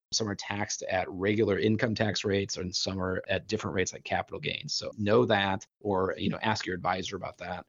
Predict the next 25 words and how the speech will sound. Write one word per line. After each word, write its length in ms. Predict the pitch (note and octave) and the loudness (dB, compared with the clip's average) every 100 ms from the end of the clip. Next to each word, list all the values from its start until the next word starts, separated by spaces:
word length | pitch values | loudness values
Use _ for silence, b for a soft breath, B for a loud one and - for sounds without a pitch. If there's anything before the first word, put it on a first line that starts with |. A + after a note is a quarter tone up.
| - | 0
Number 180 | G#2+ A#2+ | 2 2
two, 260 | - B2 | 4 4
be 160 | F2+ G#2 | 4 4
aware 320 | G#2+ A2 A#2 | 4 4 4
of 80 | A2+ | 2
tax 320 | - G#2+ - | -2 -4 -6
penalties. 680 | - A2 A2 A2+ G#2+ A2 - | -2 -2 0 0 0 -2 -4
Uh, 160 | G2 F#2 | -4 -4
the 100 | F2 | -4
most 240 | G2 - A2+ | -6 -4 0
obvious 420 | G2+ A2 G#2+ - | 2 2 0 -2
of 120 | F#2+ | -4
those 300 | G#2 G#2 G2 | 0 0 0
are 140 | E2+ | -2
if 100 | F#2+ | -4
you 80 | G2+ | -6
take 260 | F#2+ A2 G2 | -4 -4 -2
withdrawals 380 | F#2+ G2 F#2 - | -6 -6 -8 -8
before 460 | F2 - G#2+ G#2+ | -14 -8 0 2
fifty-nine 540 | G#2+ G#2+ - G#2 G2 G#2 | 2 -2 -2 -4 -2 -4
and 120 | G#2 | -4
a 60 | G2 | -4
half 320 | G2+ G2 - | -6 -10 -6
years 260 | G#2 G2+ | -6 -2
old, 320 | C#3 G2+ G2+ | 0 0 -2